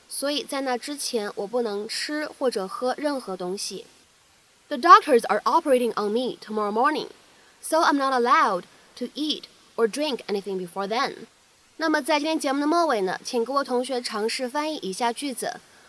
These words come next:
并留言在文章的留言区。They had to operate on my dog because something had become lodged in his intestines.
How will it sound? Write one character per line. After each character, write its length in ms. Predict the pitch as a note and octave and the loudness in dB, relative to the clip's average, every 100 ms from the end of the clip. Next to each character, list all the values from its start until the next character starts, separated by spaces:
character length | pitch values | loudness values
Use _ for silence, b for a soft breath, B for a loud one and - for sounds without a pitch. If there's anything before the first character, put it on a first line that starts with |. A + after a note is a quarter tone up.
| B | B
并 240 | - E4 E4+ | -4 0 2
留 140 | D4+ | 2
言 180 | C#4 B3+ | 2 0
在 160 | C#4 C4+ | 0 0
文 240 | G#3+ G3+ | 0 -2
章 260 | C4 C#4 D4+ | 0 0 0
的 200 | C4+ - | 0 0
留 200 | G3 F#3+ | -2 -2
言 240 | F3+ F3 | -2 -4
区。 460 | - - A#3 A#3 - _ _ _ _ _ _ D4+ | -6 -6 -4 -6 -8 _ _ _ _ _ _ 2
They 120 | E4 | 4
had 200 | E4 - | 4 0
to 80 | D4+ | 2
operate 420 | C4+ F4+ C#4+ F#3+ | 6 6 6 0
on 120 | G#3 A3 | 0 -2
my 140 | G3+ | -2
dog 380 | G#3 B3 E3+ - B B B B - | 0 2 0 -4 B B B B -4
because 340 | G3 C4+ B3 | -2 2 0
something 420 | B3 D4 C#4+ C4 | 2 -2 -4 -4
had 80 | B3+ | -2
become 400 | A#3+ - A#3+ A3 | -4 -4 -4 -2
lodged 360 | G#3 B3 G3+ - B B - | 0 0 -2 -6 B B -4
in 100 | B3 | 2
his 160 | B3+ | 4
intestines. 680 | A3 A3 - C4 C#4+ G3+ - | 4 0 -2 -6 -6 -8 -8